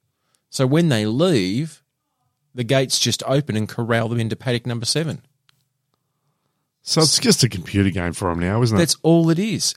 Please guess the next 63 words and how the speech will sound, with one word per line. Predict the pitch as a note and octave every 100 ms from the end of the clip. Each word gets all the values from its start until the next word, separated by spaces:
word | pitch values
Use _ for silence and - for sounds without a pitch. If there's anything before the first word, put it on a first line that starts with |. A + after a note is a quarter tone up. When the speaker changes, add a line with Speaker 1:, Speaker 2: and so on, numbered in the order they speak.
| _
Speaker 1:
And | D#3+ E3
then | E3+ D#3+
they | D3+
just | C#3 C3 -
have | C3+ A#2+
maybe | C3 B2 A#2
one | A2 C3
or | B2+
two | - A#2
cows | - G#2 G2+
that | F#2
they | G#2 G2+
need | G#2+ F#2+
to | -
send | - G#2 G2
a |
minion | G2 A2+ A#2+ G2
to | -
go | F#2
and | F2+
have | F2+
a | F2
look | F2 F2+
at. | C3 -
Speaker 2:
Yep. | A2 A2 - _ _ _ _ _ _
Speaker 1:
And | C#3
if | D3 C#3+
a |
cow | - D#3+ F3 F3
doesn't | D3+ D3 C3+ C3
then | B2 B2 A2+
go | A2+ A2
through | - B2+ A2
the | F#2
system, | - A3+ - - E2+ F3+ - _ _ _ _ _ _ _ _ _ _
they | C#3
go, | D3 C4+
"Oh, | G#3+
what's | C#3 C3+
happened | E3 E3 E3
there? | A#3+ B3
Is | G#2
Betsy | - G2+ - G2
dead | F2 G2 F#2
in | F#2
the |
field, | E2+ - A#2+ F3
or | D3 A2+
has | G#2+ G2+
a | F2+ E2 -
collar | G2+ G2+
come | - G#2 A2
off, | F#3+ -
or | G#2+ A2
is |
she | A#2
just | G2 B2 G2+
Speaker 2:
Mm-hmm. | A#2+ - - -
Speaker 1:
standing | - - A#2 A2+
at | G#2+
a |
faulty | G2+ B2 A#2 B2
gate?" | C3+ A#3+ -